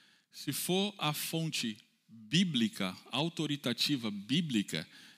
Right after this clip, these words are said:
vai ser de um outro jeito diametralmente contrário, né? Eu, eu vou tentar, ah, demonstrar isso aqui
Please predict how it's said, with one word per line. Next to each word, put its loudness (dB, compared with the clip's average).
vai -2
ser 4
de -8
um -2
outro 0
jeito 2
diametralmente -2
contrário, 0
né? -12
Eu, -4
eu -8
vou -4
tentar, 0
ah, 2
demonstrar 4
isso 4
aqui 0